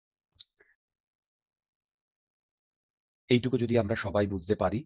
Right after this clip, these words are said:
তাহলে এবার আমি চলে যাচ্ছি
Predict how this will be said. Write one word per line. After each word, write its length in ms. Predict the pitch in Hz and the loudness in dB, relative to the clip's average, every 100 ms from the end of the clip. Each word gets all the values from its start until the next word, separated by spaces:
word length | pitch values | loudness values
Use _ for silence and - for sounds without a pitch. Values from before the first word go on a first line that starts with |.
| _ _ | _ _
তাহলে 340 | - 98 101 85 - _ _ - | -6 -4 -2 -4 -6 _ _ -6
এবার 220 | 98 104 | 0 0
আমি 200 | 101 95 143 - | 0 -4 -8 -10
চলে 220 | 101 92 | -8 -4
যাচ্ছি 340 | 104 104 - | -4 -4 -6